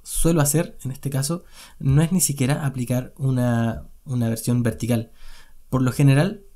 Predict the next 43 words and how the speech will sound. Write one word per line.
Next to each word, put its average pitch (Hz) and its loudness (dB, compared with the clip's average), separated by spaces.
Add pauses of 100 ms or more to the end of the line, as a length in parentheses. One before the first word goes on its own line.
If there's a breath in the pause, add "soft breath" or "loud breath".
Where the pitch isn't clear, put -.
cuando 127 -2
llego 135 2
a 139 6
un 143 2
tamaño 139 2
en 135 4
donde 120 0
ya 131 -2
no 143 2
necesito 139 -4
elementos 131 -4
uno 127 -2
al 127 -2
lado 127 2
del 131 2
otro, 180 -2
lo 131 -4
que 135 -2
suelo 180 0
hacer 190 -2
es 143 -2
cambiarle 143 0
a 139 -4
un 139 0
display 143 -2
block 123 -4 (100)
común 120 -2
y 123 0
corriente, 139 0 (760 soft breath)
y 139 -4
con 127 0
eso 139 -2
ya 131 -2
no 127 -6
tendría 123 -4
que 120 -6
preocuparme 113 -4
más 117 -8
de, 113 -6
de 113 -8
estilos 113 -6
Flexbox. - -6 (500 loud breath)
Pero, 214 2